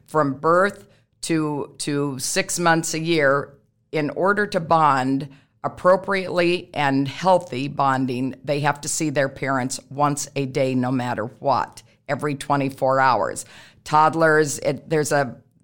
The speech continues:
there's a tiered system where the research is in that they have to see him three to five times. It keeps progressing.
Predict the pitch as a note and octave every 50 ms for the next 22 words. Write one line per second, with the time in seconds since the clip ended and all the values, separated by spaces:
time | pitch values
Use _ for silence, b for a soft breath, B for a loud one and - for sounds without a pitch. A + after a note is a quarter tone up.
0 | C3 B2 D3 D3+ C#3+ D3 C#3+ B2+ - - - - - - D3 D3 - - - G#3
1 | F#3 E3+ D#3 C#3 C3+ - - - D3 C3+ - - - C3+ C3 C3+ C3+ C3 C3 B
2 | B B B _ _ _ - D3 C#3 C#3 D3 C3 C#3 C#3 D3 F3 F3 E3+ - -
3 | E3+ E3+ E3 - D#3 - - C#3 C#3+ C#3 C#3 C#3 C3+ C3+ C3+ - - B2+ C#3 D3
4 | C3+ C3 - - B2 - - D3 C#3 C#3 C#3 C3+ C3 - D3 E3 D#3+ - - -
5 | D3 C#3+ C#3+ C#3+ C#3 C#3 - - B2+ C#3 C3+ C#3 C#3+ C#3+ C3+ D3 A2+ - - -
6 | E3 D#3 - - - - D3 B2+ B2+ D#3 E3 D#3+ D3 - - C3 A#2 G2 -